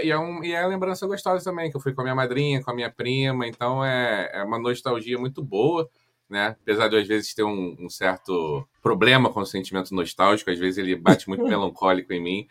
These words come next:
Speaker 1: mas é, desde sempre vou, vou no cinema. E, e tem fases, né? Momentos que aumenta a ida, momentos que diminui a ida, mas é um entretenimento muito gostoso, né? É um, é um momento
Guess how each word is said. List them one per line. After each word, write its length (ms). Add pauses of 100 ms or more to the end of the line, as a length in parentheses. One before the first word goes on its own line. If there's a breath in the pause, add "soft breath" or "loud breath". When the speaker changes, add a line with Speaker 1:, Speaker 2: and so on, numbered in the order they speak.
Speaker 1:
mas 300
é, 400
desde 360
sempre 380
vou, 380
vou 180
no 120
cinema. 540 (360 soft breath)
E, 240
e 100
tem 180
fases, 440
né? 260
Momentos 400
que 140
aumenta 560
a 60
ida, 280
momentos 360
que 140
diminui 440
a 60
ida, 260
mas 240
é 60
um 80
entretenimento 600
muito 180
gostoso, 520
né? 240
É 100
um, 240
é 100
um 100
momento 520